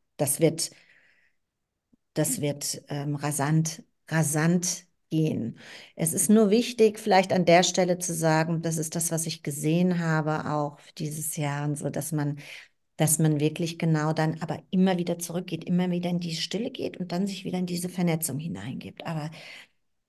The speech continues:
das wird auf jeden Fall passieren. Also ich, ich sehe, dass das, das passiert.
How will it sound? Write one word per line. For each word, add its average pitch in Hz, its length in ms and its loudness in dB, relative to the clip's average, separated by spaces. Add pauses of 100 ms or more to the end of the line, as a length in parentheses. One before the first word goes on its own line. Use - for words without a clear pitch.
(120)
das 175 240 2
wird 160 100 2
auf - 140 -4
jeden 147 180 -4
Fall 175 180 -10
passieren. - 600 -10
Also 156 240 0 (120)
ich, - 180 -8 (1120)
ich - 140 -6
sehe, 156 160 -2
dass - 200 -10
das, - 160 -8
das - 180 -12
passiert. - 540 -14